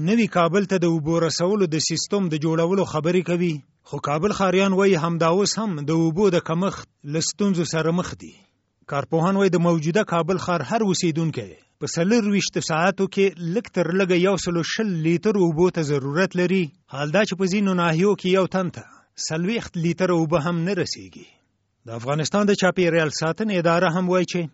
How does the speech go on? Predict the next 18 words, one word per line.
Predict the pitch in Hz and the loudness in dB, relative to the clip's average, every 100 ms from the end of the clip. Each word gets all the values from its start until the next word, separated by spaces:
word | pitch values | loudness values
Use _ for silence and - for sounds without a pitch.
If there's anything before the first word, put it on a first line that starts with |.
| _ _ | _ _
که | 160 | -6
د | 151 - | -4 0
کابل | 175 214 196 | 0 0 0
ښار | 202 | 2
اوبه | 190 170 220 - | 2 2 2 2
کنټرول | 175 - 214 170 180 | -2 0 -2 0 -2
نشي، | - 190 175 - _ - | 0 -2 -2 -6 _ -6
تر | 151 | 0
راتلونکو | 160 165 208 202 196 | 0 0 0 -2 -2
شاوخوا | - 190 180 185 180 - | 0 0 0 0 0 0
شلو | 214 202 | 0 0
کلونو | - 175 196 196 | 0 2 2 2
پورې | 175 156 131 | 0 0 -2
به | 104 - - - | -6 -16 -20 -10
د | 151 - | -6 -4
څښاک | 208 208 202 | 0 0 0
اوبه | 170 196 147 | 0 2 2
په | 110 | -2